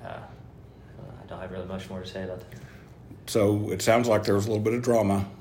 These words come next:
Speaker 2: in your last seven-on-seven game, came down to the wire.
Speaker 1: Yes, sir.
Speaker 2: That's not something you guys had to deal with much last football season. You're taking care of business every week.
Speaker 1: Mm-hmm.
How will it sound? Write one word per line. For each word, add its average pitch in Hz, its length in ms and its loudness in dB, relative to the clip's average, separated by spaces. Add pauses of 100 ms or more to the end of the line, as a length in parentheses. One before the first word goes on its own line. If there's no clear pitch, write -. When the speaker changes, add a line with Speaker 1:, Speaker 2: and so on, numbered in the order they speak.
(440)
Speaker 2:
in 95 240 -2
your 95 100 0
last 95 380 2
seven-on-seven 82 640 0
game, 85 200 -4
came 92 200 -4
down 87 180 -2
to 92 100 -6
the 85 60 -4
wire. 87 560 -2
Speaker 1:
Yes, - 140 -12
sir. - 80 -14 (440)
Speaker 2:
That's 98 220 -2
not 110 160 0
something 95 240 0
you 98 60 2
guys 98 180 4
had 95 140 4
to 82 60 -4
deal 107 200 4
with 87 240 -2
much - 380 -2 (320)
last 98 260 -2
football - 360 -2
season. 85 380 -6 (160)
You're 92 140 -10 (240)
taking - 240 -6
care 95 140 -6
of 87 80 -8
business 98 500 -4 (420)
every 98 280 -2
week. 95 400 0
Speaker 1:
Mm-hmm. 110 180 -10